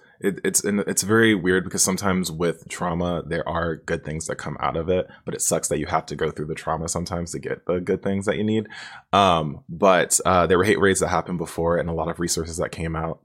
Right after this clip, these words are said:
during those hate raids. So, like, when we were being attacked by the, like, white nationalists, um, we already had things prepared. I already had my buttons prepared for a hate raid of shutting down chat, um, putting sub mo-,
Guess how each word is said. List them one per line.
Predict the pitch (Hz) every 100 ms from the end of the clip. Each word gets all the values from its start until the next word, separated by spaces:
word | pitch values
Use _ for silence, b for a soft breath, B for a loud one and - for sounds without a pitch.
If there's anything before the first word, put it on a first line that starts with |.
| 80
during | 80 87 82 82
those | 80 80
hate | - 80
raids. | 92 92 95 - B B
So, | - 92
like, | 85 80 -
when | 85 95 92
we | 95
were | 87 85
being | 82 85
attacked | 85 92 107
by | - 131
the, | 135 131 120
like, | 117 120
white | 120 127
nationalists, | 123 127 127 127 131 - B B B -
um, | 95 85
we | 92 110
already | 101 98
had | 98 78
things | 87 85
prepared. | 85 90 76
I | -
already | 87 90
had | 85
my | 80
buttons | 76 82 - 80
prepared | 87 76 82 82
for | - 87 78
a | -
hate | - 80 -
raid | 78 76 69 b b -
of | 78
shutting | - 85 82
down | 82 82
chat, | - 90 80 78 69 B B B
um, | 73 78 73
putting | - 85
sub | 82 85 82
mo-, | 76 82 80